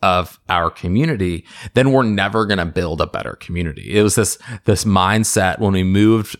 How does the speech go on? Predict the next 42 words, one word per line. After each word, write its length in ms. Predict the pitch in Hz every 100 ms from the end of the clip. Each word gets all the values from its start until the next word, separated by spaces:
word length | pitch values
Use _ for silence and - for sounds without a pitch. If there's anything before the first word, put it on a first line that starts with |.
| -
to 80 | 101
Tallahassee 540 | 98 95 98 98 98
from 160 | 98 90
Atlanta, 480 | 82 92 107 92
thinking, 340 | - 98 92 90 - _ _ _ _
"Wow, 340 | 101 113 113 95
like, 140 | 92
Tallahassee 480 | - 101 87 90 85
doesn't 240 | 78 80
have 140 | 80 95
this, 200 | 120 110
it 60 |
doesn't 200 | 90 80
have 140 | 82 82
this, 180 | 107
I 40 | 90
wish 120 | 87
Tallahassee 380 | - 82 80 76
had 120 | 80
this, 280 | 110 107 -
Tallahassee 420 | 85 80 82 80
should 200 | - 78
do 120 | 80
this," 320 | 98 95 - - _ _ _ - -
to, 360 | - 123 98 87 - -
"Wow, 320 | 120 127 104
look 200 | 117 131
at 100 | -
all 280 | 104 101 95
the 420 | 92 90 87 82 - _ _ _
assets 460 | 95 95 - 98 -
that 120 | 87
our 80 | 87
community 440 | - 95 85 82
does 280 | 78 57 -
have, 340 | - - - -
and 140 | 92 90
how, 320 | - 95 -
how 200 | - 101
can 160 | 98 98
I 140 | 87
engage 580 | 85 80 87 82 85 -